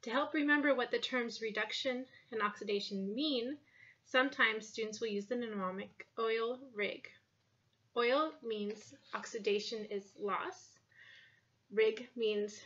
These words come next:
reduction is gain. There are three ways of representing redox reactions, which are shown here. This is the same reaction written in all three ways. The reactants are acetaldehyde,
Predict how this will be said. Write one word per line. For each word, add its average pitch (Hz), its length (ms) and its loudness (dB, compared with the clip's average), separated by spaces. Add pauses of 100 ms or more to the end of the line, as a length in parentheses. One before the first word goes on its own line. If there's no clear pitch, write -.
(140)
reduction 202 540 -2
is 190 300 -4 (320)
gain. 180 340 -2 (1800)
There 247 160 2
are 254 60 2
three 320 280 4
ways 247 440 4
of 214 100 -12
representing 214 600 0
redox 202 500 -2
reactions, 202 720 -2 (260)
which 196 200 -6
are 208 60 -4
shown 196 320 -4
here. 196 360 -4 (640)
This 240 160 -4
is 247 120 -4
the 247 100 -2
same 269 300 0
reaction 226 500 2
written 196 380 -2 (340)
in 220 180 -2
all 226 320 0
three 214 240 -4
ways. - 320 -4 (1300)
The 240 60 -2
reactants 262 720 4
are 220 140 -2
acetaldehyde, 208 960 0